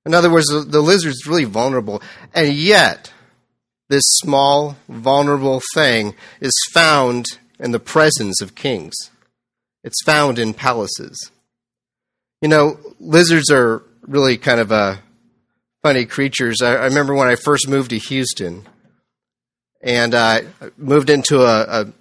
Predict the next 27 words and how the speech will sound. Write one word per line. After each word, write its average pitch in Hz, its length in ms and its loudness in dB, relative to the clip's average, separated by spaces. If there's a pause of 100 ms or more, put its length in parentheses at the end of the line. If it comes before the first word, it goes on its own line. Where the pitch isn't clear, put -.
(140)
a - 100 -8
big 117 400 -2
mid-rise, 127 580 2 (220)
you 123 80 -10
know, 117 200 -2
a 104 200 -2
hip 120 280 -2
loft, 113 520 2
you 117 60 -2
know, 117 160 0
y-, 110 360 -8
young 110 380 -6 (120)
professional, 113 600 -4
and, 95 160 -8 (600)
uh, 101 380 -6 (640)
I 113 60 -4
move 165 300 6
in, 170 220 6
and 120 280 0
it's - 160 -8
all 160 160 6
concrete 160 560 -2
around, 147 280 2
and 139 140 -2
I 123 100 0
look 156 340 0
up, 156 260 2